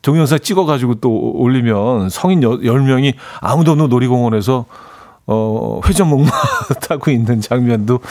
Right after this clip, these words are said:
꽤 재밌긴 하겠습니다. 롤러코스터는 좀 아닐 것 같은데요. 아, 비 오는 날.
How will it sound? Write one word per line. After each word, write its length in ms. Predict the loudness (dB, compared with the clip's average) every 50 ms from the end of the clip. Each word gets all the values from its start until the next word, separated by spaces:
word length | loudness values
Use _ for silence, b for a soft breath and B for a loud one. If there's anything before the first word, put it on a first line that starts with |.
| B B B B B B -6
꽤 80 | -6
재밌긴 480 | -4 -2 -2 0 0 0 0 0 0 0
하겠습니다. 680 | 0 0 0 -2 -2 -2 -2 -2 -2 -2 -4 -6 -6 -8 _ B B B B B B B B B B B B B B B B B B B B B B B B B B B B B B
롤러코스터는 800 | -4 -2 0 0 -2 -4 -4 -6 -6 -6 -4 -2 -2 0 0 0
좀 160 | 0 0 0 0
아닐 220 | 0 0 -2 -4
것 120 | -2 -2 -2
같은데요. 540 | -2 -2 -4 -4 -4 -4 -2 -2 -4 -6 -8 _ _ _ _ _ -10
아, 360 | -8 -6 -6 -4 -6 -6 -6
비 120 | -4 -4 -4
오는 200 | -2 -2 -2 -2
날. 180 | -2 -4 -6